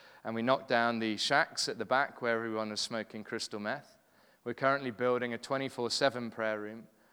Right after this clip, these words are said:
um, on, on that land in our home. Um, and we figure that the, the D N A of the land is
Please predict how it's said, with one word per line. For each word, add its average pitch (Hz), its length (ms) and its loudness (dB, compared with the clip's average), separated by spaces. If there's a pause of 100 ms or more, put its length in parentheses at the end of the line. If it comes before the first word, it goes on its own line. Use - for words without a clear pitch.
(280)
um, 104 420 -4 (160)
on, 113 400 2
on 113 160 -2
that 110 220 -2
land 110 480 0 (100)
in 110 100 -8
our 104 140 -2
home. 110 300 -6 (680)
Um, 98 440 -2 (1600)
and 127 80 0
we 147 120 8
figure 135 340 8
that 127 180 4
the, 127 200 4
the 131 160 2
D 170 200 8
N 156 140 10
A 147 160 8
of 127 140 4
the 135 80 4
land 127 360 6
is 120 240 0